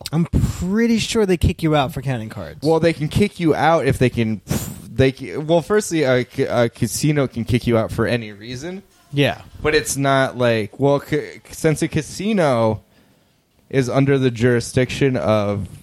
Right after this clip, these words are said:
Speaker 2: a gaming commission,
Speaker 1: Mm-hmm.
Speaker 2: if you cheat in a casino, it's illegal, and you could face prosecu-, prosecute, like, you could go to jail for cheating a casino.
Speaker 1: Yeah.
Speaker 2: It's technically theft. But card counting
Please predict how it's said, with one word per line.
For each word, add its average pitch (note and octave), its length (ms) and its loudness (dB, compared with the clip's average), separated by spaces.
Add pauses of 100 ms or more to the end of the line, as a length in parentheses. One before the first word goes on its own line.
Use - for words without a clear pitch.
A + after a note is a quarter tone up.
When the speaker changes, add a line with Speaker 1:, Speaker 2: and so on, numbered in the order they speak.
(380)
Speaker 2:
a B2+ 120 2
gaming B2+ 400 0
commission, G3+ 540 0 (160)
Speaker 1:
Mm-hmm. D#3 380 -6
Speaker 2:
if D3 180 -6
you E3 180 0
cheat F3+ 380 0
in D#3+ 80 -4
a C#3 60 0
casino, B2+ 680 2
it's A#2 160 2
illegal, A2+ 580 0
and A2 140 -4
you A2 80 -4
could G2+ 160 -10
face A#2 260 -2
prosecu-, A#2 680 -2 (260)
prosecute, A2+ 560 -2
like, G#2 220 -2
you A#2 100 4
could G2+ 260 -2
go A#2 160 4
to G#2+ 80 0
jail A2 320 4
for G2+ 280 -2
cheating A2 440 0
a G2+ 100 -4
casino. D3+ 520 -2 (240)
Speaker 1:
Yeah. C3+ 260 -4
Speaker 2:
It's C3+ 160 0
technically A#2+ 440 0
theft. A#2+ 540 -2 (720)
But B2+ 160 2
card F#3 340 0
counting A2 560 2